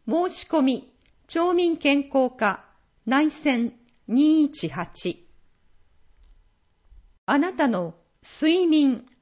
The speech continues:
大丈夫？生活習慣病予防のためには睡眠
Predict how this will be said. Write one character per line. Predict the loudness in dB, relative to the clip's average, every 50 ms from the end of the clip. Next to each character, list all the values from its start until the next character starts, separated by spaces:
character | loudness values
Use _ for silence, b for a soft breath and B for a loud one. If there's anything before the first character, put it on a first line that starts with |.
| _ -6
大 | -2 0 2 2 2
丈 | 2 2 0
夫？ | 0 0 -2 -4 -4 -6 -8 -12 _ _ _ _ _ _ _ _ _ _ _ _ _ _ _ _ _ _ _ _ _ -20
生 | -10 -4 -2 0 0 0
活 | -2 -4 -6 -4 -2 -2
習 | -2 -2 -2 -2 -2 -2
慣 | -2 -4 -4 -2 -2 0 0
病 | 2 2 2 2 2
予 | 2 2 2
防 | 2 2 2 0
の | -2 -4 -6
た | -6 -6 -4
め | -2 -2 -2
に | -2 -2
は | -4 -4 -6 -8 -12 _ _ _ _ _
睡 | -20 -16 -8 -2 0 0 2 2 4
眠 | 4 4 2 2 0 -4 -8